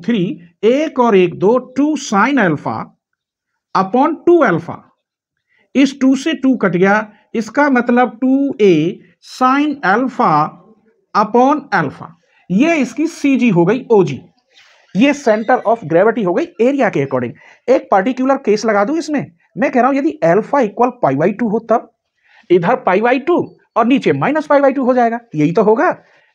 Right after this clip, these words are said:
तो मैं यहां लिखे देता हूं, if alpha equal pi by two हो तो ये एक्स बार कितना होगा? यहां pi by टू रखोगे तो केवल टू ए बचेगा, क्योंकि इसका मान वन, यहां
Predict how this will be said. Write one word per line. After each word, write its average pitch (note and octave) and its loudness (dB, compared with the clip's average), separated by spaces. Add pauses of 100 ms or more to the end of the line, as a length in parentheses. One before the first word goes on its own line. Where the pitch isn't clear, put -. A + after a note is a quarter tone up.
तो G3+ 0
मैं A3 -2
यहां A#3 0
लिखे A3 0
देता A#3 0
हूं, B3 -2 (120)
if D4 -4 (800)
alpha C4+ 0
equal C4+ -4
pi G#3 0
by A3+ 0 (160)
two C#4+ -4
हो G3 2 (300)
तो E4+ 2
ये D4+ 2
एक्स A3+ -4
बार A3 2
कितना C4 -2
होगा? D#3 0 (1400)
यहां A#3 2 (100)
pi G#3+ 2
by C4+ -2
टू D4+ -4
रखोगे C4+ 0
तो D4 -4
केवल C4 0
टू C4 -4
ए C#4+ 0
बचेगा, C#4 -2
क्योंकि F#3+ 0
इसका E3+ -2
मान F3 2
वन, B3+ 0 (280)
यहां A#3+ 0